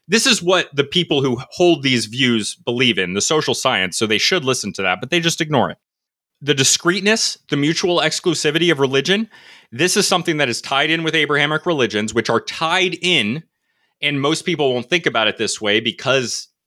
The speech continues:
it has been compartmentalized in the minds of people, but the Abrahamic religions are tied in with Western culture, which means that those ideas are in the heads of people when they're going to define religion. So the definition that they get to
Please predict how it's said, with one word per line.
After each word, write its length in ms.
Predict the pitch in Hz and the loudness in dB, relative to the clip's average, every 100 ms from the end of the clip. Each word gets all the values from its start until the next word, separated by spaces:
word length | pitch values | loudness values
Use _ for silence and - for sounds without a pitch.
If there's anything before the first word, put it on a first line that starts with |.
| - | -6
it 100 | 117 | -4
has 80 | 107 | -2
been 160 | 110 | -4
compartmentalized 1000 | - 120 104 131 110 131 147 117 113 110 | -2 -4 -2 -4 -2 -2 0 2 0 -2
in 80 | 110 | -4
the 60 | |
minds 260 | 104 107 101 | -2 0 -2
of 80 | 110 | -4
people, 420 | 196 196 127 123 - - - | -4 0 0 -2 -10 -20 -4
but 220 | 139 123 | -2 0
the 160 | 135 123 | -2 -2
Abrahamic 560 | 151 180 180 175 165 156 | 0 0 0 0 0 -2
religions 540 | 147 143 131 113 101 | 0 0 2 0 -2
are 160 | - 113 | 0 -2
tied 440 | - - 147 156 | -2 -2 0 2
in 320 | 147 135 135 113 | 2 0 0 0
with 240 | 120 - | -2 0
Western 320 | 117 - 110 | -2 0 -4
culture, 420 | - 117 - - - _ _ _ | -2 -2 -2 -10 -16 _ _ _
which 180 | 139 - | -2 2
means 180 | 165 151 | 2 2
that 160 | 143 | 2
those 240 | 180 220 226 | 4 2 4
ideas 540 | 185 147 143 139 123 | 2 2 2 2 0
are 180 | 131 127 | 0 0
in 180 | 156 185 | 0 0
the 80 | 180 | 0
heads 300 | 151 190 170 | 0 -2 -2
of 120 | 127 | -6
people 320 | - 107 120 117 | -4 -2 2 2
when 100 | 113 | 2
they're 100 | 117 | 2
going 280 | 117 113 110 | 2 0 -2
to 100 | 104 | -4
define 420 | 110 - 101 101 | -4 0 0 0
religion. 440 | 110 131 117 - - _ - | 0 -2 -2 -8 -20 _ -16
So 120 | - 139 | -6 -2
the 80 | |
definition 580 | 131 196 240 208 208 185 | 0 0 0 0 0 0
that 140 | 143 131 | 0 0
they 140 | 127 | -2
get 320 | 107 196 - | 0 -2 -2
to 400 | - 120 98 104 | 0 0 0 -4